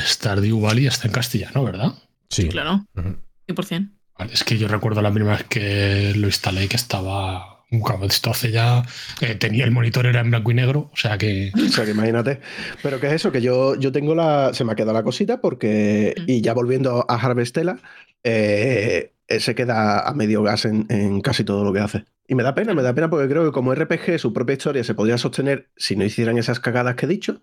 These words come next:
Speaker 4: <laughs> que es extrapolable a un montón de funciones más, ¿vale? Y como gestión es eso, sí, puedes poner una encimera para hacer de comer. Claro, todo se basa en que los ingredientes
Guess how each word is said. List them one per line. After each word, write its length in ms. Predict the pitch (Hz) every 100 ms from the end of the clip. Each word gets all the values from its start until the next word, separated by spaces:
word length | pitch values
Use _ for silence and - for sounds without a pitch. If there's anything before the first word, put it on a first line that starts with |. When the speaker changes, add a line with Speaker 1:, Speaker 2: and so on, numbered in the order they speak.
| -
Speaker 4:
<laughs> 840 | - - - _ - - - -
que 120 | 135
es 60 | 135
extrapolable 460 | 165 196 165 165
a 40 | 202
un 60 |
montón 220 | 170 160 165
de 60 |
funciones 320 | 156 139 120
más, 220 | 113 185 123
¿vale? 180 | 131 - - - -
Y 120 | 156
como 240 | 139 131
gestión 440 | 117 113 120 127 147
es 100 | 139
eso, 160 | - 113
sí, 200 | 170 190
puedes 240 | 139 202
poner 200 | 214 196
una 140 | 220 208
encimera 400 | 190 143 190 214
para 140 | 165
hacer 120 | -
de 80 | 202
comer. 200 | 185 160
Claro, 260 | - 151 -
todo 140 | 143
se 100 | 147
basa 220 | 170 170
en 160 | 127 110
que 240 | - 101 -
los 160 | 120
ingredientes 760 | 123 120 113 123 160 208 233